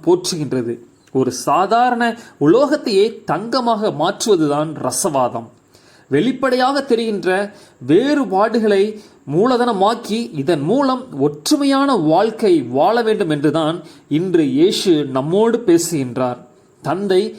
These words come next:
மகன், தூய ஆவியானவர் மூவரும் வேர்வேறாக இருந்தாலும் மூன்றில் ஒருவராகவும் ஒன்றில் மூவராகவும் ஜொலிப்பதைப் போல நமது வேற்றுமையிலும்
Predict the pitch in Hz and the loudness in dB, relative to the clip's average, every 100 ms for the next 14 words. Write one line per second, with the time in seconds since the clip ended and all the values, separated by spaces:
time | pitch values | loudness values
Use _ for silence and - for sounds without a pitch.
0 | - 135 151 196 202 226 - - 214 269 | -8 -2 0 0 -4 -8 -16 -2 2 4
1 | 254 143 190 240 254 240 220 175 135 175 | 2 2 0 2 0 0 0 -2 0 0
2 | 262 240 196 233 - - - 139 185 240 | 2 2 2 -2 -16 -20 -4 0 2 2
3 | 233 254 262 262 208 208 208 170 185 208 | 2 2 2 2 0 0 0 0 -2 -6
4 | - - - 156 269 269 247 156 180 233 | -16 -16 -2 0 2 2 2 4 2 2
5 | 226 196 156 156 151 113 135 185 233 240 | 2 0 2 2 2 -2 -4 -4 -2 2
6 | 190 131 170 262 254 214 190 180 156 131 | 2 2 0 0 0 0 2 2 2 2
7 | 165 202 190 165 160 147 143 151 - - | 2 2 2 0 2 0 0 -4 -8 -20
8 | - - 131 170 220 190 170 190 - 262 | -18 -6 -2 0 2 4 4 0 0 2
9 | 202 185 156 | 4 2 0